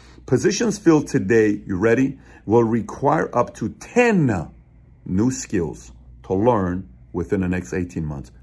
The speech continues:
Let me read that to you one more time. The search finds that in key functions such as finance, I T, and sales, positions filled today will require up to ten new skills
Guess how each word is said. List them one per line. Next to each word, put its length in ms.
Let 160
me 80
read 220
that 160
to 60
you 100
one 140
more 180
time. 340
The 80
search 400
finds 560
that 160
in 140
key 280
functions 640
such 200
as 160
finance, 400
I 180
T, 180
and 140
sales, 340
positions 640
filled 380
today 380
will 220
require 680
up 240
to 400
ten 260
new 120
skills 580